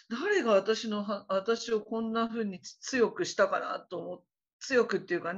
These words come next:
強く生きられるようには、おばあちゃんですね。つまり、もう百三歳だから、私と、まあ、大して離れてるかもしれない。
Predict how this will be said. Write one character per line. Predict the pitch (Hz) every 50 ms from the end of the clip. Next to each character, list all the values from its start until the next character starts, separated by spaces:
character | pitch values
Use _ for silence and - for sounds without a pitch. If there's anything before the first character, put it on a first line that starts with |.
| 196 -
強 | - - 320 311 294
く | 302 233
生 | 190 160
き | - 240
ら | 220 233 226
れ | 226 233 220
る | 185
よ | 156 - -
う | 151
に | 170 214 262 - - _ _ _ _ _ - - - - - - - _
は、 | - 277 320 302 269 208 170 - - _ _ _ _ _ _ _ _ _ -
お | 190 180
ば | 190 226
あ | 294 494
ち | 494 453
ゃ | 220 196
ん | 185
で | 180 156
す | 156 - 170
ね。 | 175 185 185 196 190
つ | - 226 214
ま | 190 180
り、 | 180 175 165 160 160 156 - - _ _ _ - _ _ _ _ _ _
も | - 196 190 185
う | 175
百 | 170 - 247 233 233 -
三 | - - 453 508 494
歳 | - - 277 233 208 196 190 - -
だ | 190 180 156
か | 170 165
ら、 | 165
私 | 170 - 262 269 -
と、 | - 262 214 - _ _ _ _ _ _ _ _
ま | 208 196 185
あ、 | 156
大 | - - 226 233
し | 233
て | - 208
離 | 208 311 302 294
れ | 269
て | 277 - 403
る | 392 392
か | - - 415
も | 359
し | - - 415
れ | 330
な | -
い。 | -